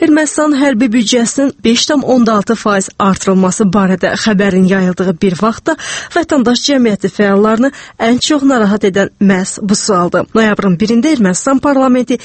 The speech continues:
iki min on ikinci ilin büdcəsi üzrə hərbi xərclərini yüz əlli milyard dram, təxminən dörd yüz milyon dollar artırıb. Bu, Ermənistan üçün rekord göstəricidir. Lakin bu qədər vəsaitdən nə qədərinin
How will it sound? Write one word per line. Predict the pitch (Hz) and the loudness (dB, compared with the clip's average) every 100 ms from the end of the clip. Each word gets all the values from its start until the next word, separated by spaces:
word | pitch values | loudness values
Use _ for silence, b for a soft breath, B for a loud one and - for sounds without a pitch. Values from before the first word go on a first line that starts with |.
| B - | B -8
iki | - 392 | -2 2
min | 277 | 2
on | 226 | 2
ikinci | - 196 185 254 | 0 0 0 0
ilin | 220 208 - 214 | 0 0 -2 -2
büdcəsi | 190 185 190 302 294 | 0 0 0 0 0
üzrə | 269 247 B - | 0 -2 B -2
hərbi | 294 285 359 - | 0 2 0 0
xərclərini | 233 175 202 190 208 269 b - | 0 0 0 2 0 -2 b 0
yüz | 208 269 - | 0 0 -2
əlli | 247 233 185 208 | 0 2 2 2
milyard | 233 208 180 190 - | 2 2 0 -2 -4
dram, | 220 190 160 | -2 0 0
təxminən | - 185 214 262 254 - - | -2 0 2 0 0 -4 0
dörd | 208 214 | 0 0
yüz | 262 240 | -2 0
milyon | 190 196 180 208 | 2 0 0 -2
dollar | 196 185 190 - | 0 0 -2 -2
artırıb. | 202 180 - - - - | -2 -2 -2 -4 -4 -2
Bu, | 392 | 2
Ermənistan | 370 311 269 - 294 | 2 2 0 0 0
üçün | 277 269 - - | 0 -2 -4 -4
rekord | 254 - 349 - | -2 -2 -2 -2
göstəricidir. | 175 - 143 - 180 - B - | -4 -2 -2 -2 -2 -2 B -4
Lakin | 220 220 240 | -2 0 0
bu | 220 262 | 0 0
qədər | 233 208 185 | 0 0 0
vəsaitdən | 202 - 220 - - 269 - | -2 0 -2 -2 -2 -2 0
nə | 294 320 | 0 0
qədərinin | 240 - - 190 | 0 0 0 0